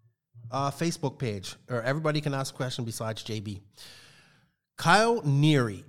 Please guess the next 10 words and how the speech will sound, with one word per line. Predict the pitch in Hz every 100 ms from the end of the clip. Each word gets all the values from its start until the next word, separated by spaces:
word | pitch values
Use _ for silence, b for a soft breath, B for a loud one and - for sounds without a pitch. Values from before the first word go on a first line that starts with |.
| -
if | 143
J | 117 147
Q | 180 220
was | 214 -
to |
hire | 160 151 143 131
a | 117
high | 104 143 151 156
caliber | 151 139 127 123
winning, | 117 120 139 135